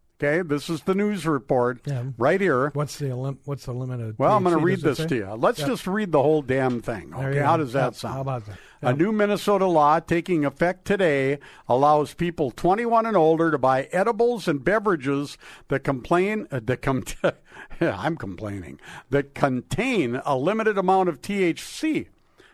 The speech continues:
Speaker 1: the ingredient in marijuana that
Speaker 2: Mm-hmm.
Speaker 1: creates a high.
Speaker 2: Yes.
Speaker 1: Now, uh, edibles like gummies and beverages can contain up to five milligrams of T H C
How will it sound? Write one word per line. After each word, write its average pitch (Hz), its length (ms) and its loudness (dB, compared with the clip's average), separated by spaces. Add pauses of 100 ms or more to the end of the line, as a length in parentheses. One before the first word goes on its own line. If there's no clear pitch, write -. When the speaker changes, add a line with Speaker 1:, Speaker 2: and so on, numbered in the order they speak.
(140)
Speaker 1:
the 139 120 0
ingredient 170 680 0
in 135 280 -2
marijuana 165 920 0 (360)
that 123 140 -2
Speaker 2:
Mm-hmm. 147 80 -4
Speaker 1:
creates 135 360 -2
a 104 100 -6
high. 180 500 -2
Speaker 2:
Yes. - 280 -10 (420)
Speaker 1:
Now, 123 340 0
uh, 117 220 -2
edibles 185 580 2
like 156 300 2
gummies 160 680 0 (360)
and 135 260 0
beverages 156 600 0
can 151 180 0
contain 170 500 -2
up 160 260 -2
to 143 120 -2
five 202 640 2 (340)
milligrams 139 960 2
of 127 160 -6
T 185 180 0
H 175 200 0
C 175 480 -4